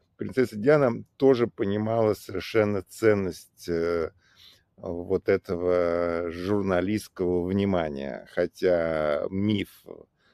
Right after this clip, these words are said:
существует о том, что она избегала папарацци, она без них бы не состоялась, не было бы никакой принцессы Дианы.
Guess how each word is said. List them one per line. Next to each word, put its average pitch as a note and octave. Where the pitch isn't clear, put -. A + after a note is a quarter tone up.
существует F2+
о F2
том, E2+
что -
она D#2
избегала A2
папарацци, F#2+
она C3
без G#2+
них A2
бы F#2
не F#2
состоялась, E2+
не G#2
было D#2+
бы -
никакой D#2
принцессы D#2
Дианы. D#2